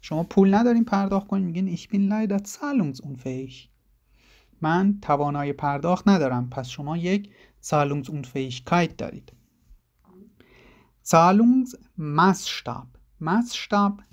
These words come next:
یعنی مقیاس، اندازه، ابعاد. سال-، لای-، معذرت می‌خوام چون گفتم لا-، سالون. Leistungsmaßstab. مقیاس توانایی. حالا برای چیزای بانکی اینم می‌گیم که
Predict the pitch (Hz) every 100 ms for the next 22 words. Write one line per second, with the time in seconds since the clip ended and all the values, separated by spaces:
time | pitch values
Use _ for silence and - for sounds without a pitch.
0 | - 147 139 147 156 143 127 131 131 151
1 | 135 127 - - 143 131 131 127 123 151
2 | 143 - - - - 151 151 127 123 _
3 | _ _ _ _ _ _ - 143 135 147
4 | 185 170 147 208 156 131 127 151 151 123
5 | 147 143 - 147 147 160 - - - 160
6 | 139 131 127 _ - 147 156 214 202 -
7 | 151 139 127 131 135 135 _ _ _ _
8 | _ _ _ 143 131 131 - - 123 123
9 | _ 156 143 131 139 143 147 196 - 202
10 | 214 233 _ - 123 117 120 - - -
11 | _ _ _ _ _ _ _ - - -
12 | - 175 135 - - - - _ - 185
13 | 233 175 156 147 - 143 147 143 - 233
14 | 240 185 156 151 220 240 240